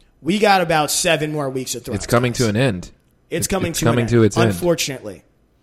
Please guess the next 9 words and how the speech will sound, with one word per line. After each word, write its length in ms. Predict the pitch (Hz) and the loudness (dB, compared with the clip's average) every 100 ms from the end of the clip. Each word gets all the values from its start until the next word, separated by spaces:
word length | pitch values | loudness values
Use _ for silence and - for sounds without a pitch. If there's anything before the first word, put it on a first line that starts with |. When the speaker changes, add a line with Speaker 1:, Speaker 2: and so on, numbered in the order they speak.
| _ - | _ -12
Speaker 1:
However, 540 | 170 175 185 147 104 - - _ _ _ _ _ 135 | -6 -2 -2 -4 -10 -16 -20 _ _ _ _ _ -12
Jordan 400 | 120 185 220 208 | -4 -2 -2 -2
Peele, 300 | - 190 185 | 0 0 0
the 100 | 165 | 0
God, 480 | 170 165 139 143 - _ _ - - - _ - | 2 4 2 -2 -10 _ _ -12 -12 -14 _ -6
has 180 | 165 - | -6 -2
provided 580 | 185 156 180 180 160 | -2 0 2 2 0
for 260 | - 147 120 | -4 -6 -6
us 320 | 92 - - | -6 -6 -8